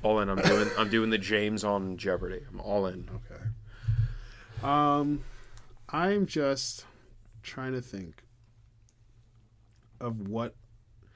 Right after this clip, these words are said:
Speaker 2: I'm trying to get into, like, I'm trying to think of what Armis is trying to think. Like,
Speaker 1: <sighs>
Speaker 2: like
Speaker 1: Trying to galaxy brain the galaxy brain?
Speaker 2: No, 'cause Armis is not galaxy brain.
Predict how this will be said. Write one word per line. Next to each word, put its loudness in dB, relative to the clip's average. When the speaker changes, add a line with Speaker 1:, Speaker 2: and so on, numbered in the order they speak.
Speaker 2:
I'm -4
trying -4
to -2
get -2
into, -6
like, -6
I'm -6
trying -6
to -16
think -6
of -6
what -4
Armis -6
is -12
trying -10
to -8
think. -12
Like, -4
Speaker 1:
<sighs> -10
Speaker 2:
like -8
Speaker 1:
Trying -2
to -2
galaxy -2
brain -2
the -4
galaxy -6
brain? -6
Speaker 2:
No, 2
'cause 0
Armis -2
is 0
not 0
galaxy -2
brain. -14